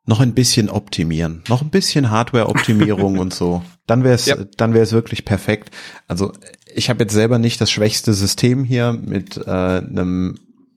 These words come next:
Speaker 1: i seven und zehn achtzig Ti und so. Aber so drei, vier Frames ab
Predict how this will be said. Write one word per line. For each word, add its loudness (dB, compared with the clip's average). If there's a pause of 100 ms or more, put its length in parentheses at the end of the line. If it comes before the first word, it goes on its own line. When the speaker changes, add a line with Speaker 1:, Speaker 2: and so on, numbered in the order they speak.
(120)
Speaker 1:
i 2
seven 2
und -6
zehn 2
achtzig -2
Ti 2
und -2
so. 0 (600)
Aber 2
so -2 (200)
drei, 0
vier 2
Frames 0
ab -4